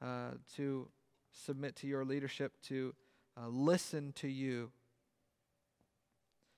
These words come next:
and to take what you say to heart, to give honor to your name.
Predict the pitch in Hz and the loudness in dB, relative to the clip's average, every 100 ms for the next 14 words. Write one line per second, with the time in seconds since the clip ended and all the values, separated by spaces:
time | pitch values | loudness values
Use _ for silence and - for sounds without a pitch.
0 | _ 113 - 143 175 170 165 160 156 143 | _ -14 -12 -4 2 2 4 0 2 0
1 | - 139 135 - - - - 135 - - | 2 2 2 -4 -16 -14 -8 -8 -2 2
2 | 139 120 - - - _ _ _ 147 143 | 4 4 -2 -12 -20 _ _ _ -4 0
3 | 135 135 131 - 135 127 113 | 0 0 -4 -6 -4 -4 -6